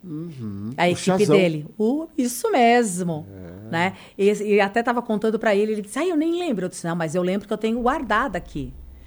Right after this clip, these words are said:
Speaker 2: E, e Bicudo, escuta, deixa eu só te contar, já deve, já deve estar acabando, né?
Speaker 1: Quase.
Speaker 2: Então, eu só quero te contar uma coisa. Na pandemia, eu precisei dar aula online.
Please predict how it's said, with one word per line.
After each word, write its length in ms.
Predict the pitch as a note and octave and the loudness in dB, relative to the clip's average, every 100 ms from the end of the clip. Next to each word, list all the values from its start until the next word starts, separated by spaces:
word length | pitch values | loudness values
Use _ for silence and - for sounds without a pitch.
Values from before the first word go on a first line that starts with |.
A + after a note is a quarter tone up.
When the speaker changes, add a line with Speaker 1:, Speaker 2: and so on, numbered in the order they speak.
| - - - - | -20 -20 -20 -12
Speaker 2:
E, 420 | F#3 F#3 F3 F#3 F#3+ | -4 -4 -4 -2 -2
e 40 | |
Bicudo, 640 | F3 F#3 A3+ A3 D#3+ D3+ C#3+ - - - - - - | -2 -2 2 4 4 -2 -6 -16 -20 -20 -20 -12 -4
escuta, 420 | F#3 - A#3+ A#3+ | -2 0 0 2
deixa 180 | A3+ - | 0 -4
eu 40 | |
só 160 | - C#4 | -2 -4
te 100 | - | -2
contar, 320 | A#3 - A#3 G3+ | -6 -2 0 0
já 40 | - G#3 | 2 2
deve, 100 | G#3+ - - E3 | 2 -4 -16 0
já 140 | G3 | 2
deve 240 | F3 G#3 | 6 6
estar 160 | - A#3+ | 6 2
acabando, 420 | A3 G#3 D3+ C3+ | 4 4 4 4
né? 220 | C#3+ G#3 A#3+ - | 4 2 2 -4
Speaker 1:
Quase. 400 | B2 F#2 - - - - G#3+ | -4 -4 -8 -14 -14 -4 4
Speaker 2:
Então, 180 | A3 | 8
eu 40 | B3 | 8
só 100 | A#3+ | 6
quero 200 | C#4 C#4+ | 4 4
te 100 | - | 2
contar 320 | B3+ A3+ G#3+ | 0 2 2
uma 140 | G#3 G#3+ | 0 -2
coisa. 320 | - - - - | -10 -16 -10 -6
Na 80 | B3 | -2
pandemia, 880 | - C#4+ G3+ C3 B2 F3+ D3 C3 - | 4 6 6 2 2 2 2 0 -4
eu 80 | F#3+ | -2
precisei 760 | F#3+ G#3+ - G#3 E3+ F#3 A3+ C4 - | 0 0 0 -2 2 4 2 -2 0
dar 200 | G3 F3 | 2 4
aula 240 | D3 D3 | 2 0
online. 540 | F#3+ G#3 C#3 B2+ C3 | 0 0 0 -2 -6